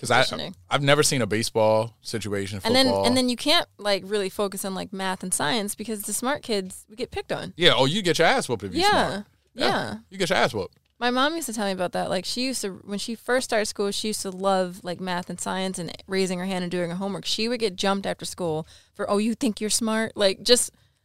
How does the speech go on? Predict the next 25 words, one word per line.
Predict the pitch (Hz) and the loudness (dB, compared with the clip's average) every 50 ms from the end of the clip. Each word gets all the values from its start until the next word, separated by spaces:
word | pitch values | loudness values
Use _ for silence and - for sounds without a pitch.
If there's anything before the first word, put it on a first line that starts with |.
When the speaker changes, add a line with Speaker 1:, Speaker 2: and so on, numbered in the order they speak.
| _ _ _ _ _ _ _ _ _ _ _ _ _ _ | _ _ _ _ _ _ _ _ _ _ _ _ _ _
Speaker 2:
just, | - 247 277 269 - 247 - | 0 2 2 4 2 2 2
and, | 269 262 262 - | 2 2 2 2
and, | - 254 254 240 - - | 0 0 0 -2 -2 -2
and | 240 247 | 0 0
it's | 254 247 - | 0 0 0
not | 277 285 294 - - | 2 2 2 2 2
that, | - 277 262 - - | 2 2 2 4 2
and | - 240 | 0 0
I, | 247 254 262 - - - | 2 2 0 -2 -4 -4
and | 226 226 254 | -2 -2 -2
it's | 240 - | -2 -2
not | 269 294 311 | -2 -2 0
that | 294 269 - - _ _ _ _ | 0 -2 -4 -4 _ _ _ _
other | - 220 214 247 240 | -4 0 2 2 0
black | 214 214 220 233 226 214 | 0 0 0 0 0 0
kids | - - 240 233 190 - 180 | 0 -2 -2 -2 -2 -2 -4
don't | - - 202 214 226 - - 175 | 0 0 0 2 0 -2 -4 -4
want | 180 185 196 208 196 - - - - - _ _ _ - | -2 2 2 2 2 0 -4 -14 -20 -20 _ _ _ 0
other | 202 208 214 202 | 2 4 4 2
black | 185 208 202 202 202 - | 4 4 4 4 4 2
kids | 208 190 190 | -2 -6 -6
to | 190 | -6
be | 180 185 | -4 -4
smart, | - - 214 226 247 254 220 - - - | -4 -4 -2 -2 -2 -2 -2 -4 -4 -4
but | 214 208 202 | -4 -4 -4